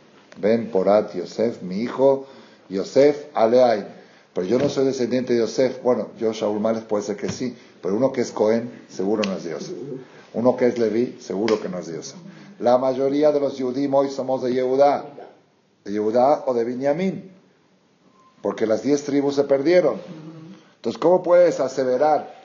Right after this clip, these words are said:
"Yo soy descendiente de Yosef"? Aparte vas a decir una mentira delante de Boreolam. En el momento que te sientes amenazado, vas encima a, a echarle más,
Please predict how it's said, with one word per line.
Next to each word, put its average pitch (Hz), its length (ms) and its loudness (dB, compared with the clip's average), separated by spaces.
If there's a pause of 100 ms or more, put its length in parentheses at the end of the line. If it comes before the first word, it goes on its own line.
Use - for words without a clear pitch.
(120)
"Yo 165 260 6
soy 165 200 -4
descendiente 147 540 -4
de 147 60 2
Yosef"? 139 320 -2
Aparte 127 340 -2
vas 120 120 -4
a - 20 -8
decir 113 200 -10
una 117 140 -6
mentira 104 520 -4
delante 101 340 -6
de 95 60 -4
Boreolam. 92 540 -4 (300)
En - 60 -14
el 107 60 -6
momento 120 260 -2
que 107 100 -10
te 101 120 -8
sientes 123 440 -6 (320)
amenazado, 113 640 0
vas 120 200 -4
encima 135 340 -4
a, 101 460 -4
a 104 60 -2
echarle 127 380 2
más, 131 260 -2